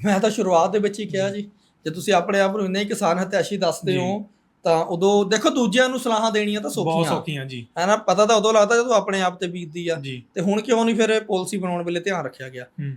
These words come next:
Speaker 1: ਦੇਖੋ ਮਨਜੀਤ ਰਾਏ ਇੱਕ ਗੱਲ ਕਹਿੰਦੇ ਹੁੰਦੇ ਆ, ਕਹਿੰਦੇ ਉਹਨਾਂ ਦੀ ਖੇਤੀ ਉਹ ਤਿੰਨ ਤੋਂ ਚਾਰ ਤਰ੍ਹਾਂ ਦੀਆਂ ਫਸਲਾਂ ਦਿੰਦੀ ਆ, ਹੈ ਨਾ ਜੀ?
Speaker 2: ਹਾਂਜੀ।
Speaker 1: ਪੈ-, ਪੈ-, ਪੈਦਾਵਾਰ ਆ ਉੱਥੇ
Speaker 2: ਜੀ, ਜੀ।
Speaker 1: ਜ਼ਮੀਨ ਤੇ।
Speaker 2: ਹੂੰ।
Speaker 1: ਤੇ ਮਾਣਯੋਗ ਸੁਪਰੀਮ ਕੋਰਟ ਦੀਆਂ ਵੀ ਕਹਿੰਦੇ ਹਦਾਇਤਾਂ, ਜਿੱਥੇ ਦੋ ਤੋਂ ਵੱਧ ਫਸਲਾਂ ਦੀ ਪੈਦਾਵਾਰ ਆ,
Speaker 2: ਹੂੰ।
Speaker 1: ਉਹਨੂੰ ਕਮਰਸ਼ੀਅਲ ਤੌਰ ਤੇ ਨਹੀਂ ਖਰੀਦਿਆ ਜਾ ਸਕਦਾ।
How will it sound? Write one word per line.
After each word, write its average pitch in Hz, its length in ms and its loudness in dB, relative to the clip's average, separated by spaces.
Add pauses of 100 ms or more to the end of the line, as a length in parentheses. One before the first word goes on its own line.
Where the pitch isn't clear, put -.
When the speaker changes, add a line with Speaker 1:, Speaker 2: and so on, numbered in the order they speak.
(120)
Speaker 1:
ਦੇਖੋ 170 240 4
ਮਨਜੀਤ 196 380 2
ਰਾਏ 208 180 4
ਇੱਕ 202 180 -4
ਗੱਲ 185 180 0
ਕਹਿੰਦੇ 180 240 -4
ਹੁੰਦੇ 185 180 -4
ਆ, 175 40 -4
ਕਹਿੰਦੇ 196 220 -4
ਉਹਨਾਂ 214 140 -4
ਦੀ 226 80 -8
ਖੇਤੀ 202 360 -2
ਉਹ 208 60 2
ਤਿੰਨ 190 180 -2
ਤੋਂ 190 100 -4
ਚਾਰ 180 220 0
ਤਰ੍ਹਾਂ 180 220 -2
ਦੀਆਂ 180 120 -2
ਫਸਲਾਂ 165 340 -4
ਦਿੰਦੀ 120 300 -10
ਆ, 113 60 -16
ਹੈ 127 80 -14
ਨਾ 180 100 -6
ਜੀ? 214 80 -6
Speaker 2:
ਹਾਂਜੀ। 165 240 2
Speaker 1:
ਪੈ-, - 60 -6
ਪੈ-, 170 140 -2
ਪੈਦਾਵਾਰ 160 440 2
ਆ - 20 0
ਉੱਥੇ 175 300 0
Speaker 2:
ਜੀ, 170 60 2
ਜੀ। 135 60 -4
Speaker 1:
ਜ਼ਮੀਨ 139 340 -4
ਤੇ। 139 220 -4 (180)
Speaker 2:
ਹੂੰ। 135 60 -8 (240)
Speaker 1:
ਤੇ 175 100 0
ਮਾਣਯੋਗ 190 440 4
ਸੁਪਰੀਮ 190 400 2
ਕੋਰਟ 196 180 0
ਦੀਆਂ 208 120 2
ਵੀ 202 80 -4
ਕਹਿੰਦੇ 208 180 0
ਹਦਾਇਤਾਂ, 190 380 0
ਜਿੱਥੇ 190 200 -2
ਦੋ 180 260 -2
ਤੋਂ 185 200 -4
ਵੱਧ 180 180 0
ਫਸਲਾਂ 190 320 -4
ਦੀ 196 120 -8
ਪੈਦਾਵਾਰ 180 520 0
ਆ, 180 100 2
Speaker 2:
ਹੂੰ। 151 440 -12
Speaker 1:
ਉਹਨੂੰ 208 440 0
ਕਮਰਸ਼ੀਅਲ 202 400 0
ਤੌਰ 196 200 -2
ਤੇ 185 120 -6
ਨਹੀਂ 170 200 -8
ਖਰੀਦਿਆ 151 320 -4
ਜਾ 131 160 -2
ਸਕਦਾ। 123 420 -10